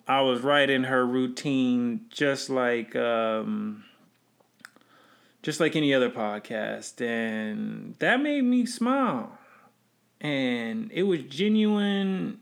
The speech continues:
It was off the cuff. It was ju-, oh, just so happened to give me this information. And I appreciated that. So shout out to Red. Uh, made me smile. You really, um, you gave me an honest critique, but you bigged me up.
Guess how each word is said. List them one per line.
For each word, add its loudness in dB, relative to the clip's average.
It -2
was 0
off -2
the -4
cuff. -2
It 0
was 0
ju-, -2
oh, 0
just -2
so 2
happened -2
to -2
give -2
me -2
this -4
information. -6
And -2
I -6
appreciated -2
that. -8
So -6
shout 0
out 0
to -2
Red. 0
Uh, -2
made -2
me -2
smile. -4
You -2
really, 0
um, 0
you -2
gave 0
me 0
an 0
honest 0
critique, -4
but 0
you -6
bigged -4
me -2
up. -6